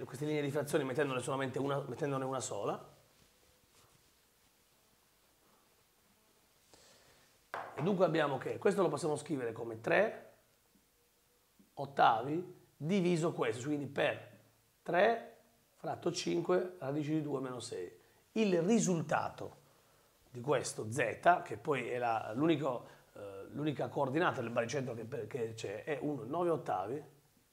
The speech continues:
è un nove ottavi che moltiplica uno fratto cinque radice di due meno sei.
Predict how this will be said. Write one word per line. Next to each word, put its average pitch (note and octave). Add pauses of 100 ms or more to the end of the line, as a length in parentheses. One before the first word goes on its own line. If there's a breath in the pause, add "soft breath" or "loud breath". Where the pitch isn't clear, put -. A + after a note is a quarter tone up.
(400)
è C3
un C3+
nove E3
ottavi D#3+ (920 soft breath)
che F3+
moltiplica E3+
uno F#3+
fratto C#3+ (220)
cinque A#2+
radice D3
di E3
due F3
meno C#3
sei. G#2+